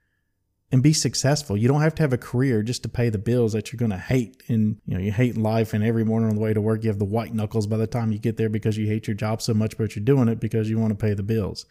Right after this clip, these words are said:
Well, that, that's not successful. Do something that's gonna make you feel good.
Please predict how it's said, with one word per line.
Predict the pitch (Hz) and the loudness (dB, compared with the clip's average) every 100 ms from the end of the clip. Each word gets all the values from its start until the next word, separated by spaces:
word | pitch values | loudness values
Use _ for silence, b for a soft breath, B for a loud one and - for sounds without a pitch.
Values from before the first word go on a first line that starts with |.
| 185 | -8
Well, | 101 - | -6 -4
that, | 107 - | -8 -8
that's | - 113 | -6 -4
not | 147 - | -4 -4
successful. | - - - 95 - 170 190 b b b b _ _ | -8 -8 -6 -8 -6 -6 -6 b b b b _ _
Do | 139 | -4
something | 139 165 156 | -2 -2 0
that's | 147 | 0
gonna | - 143 | 2 2
make | 139 135 | 2 2
you | 131 | -4
feel | - 127 131 | -2 0 0
good. | 127 92 | 0 0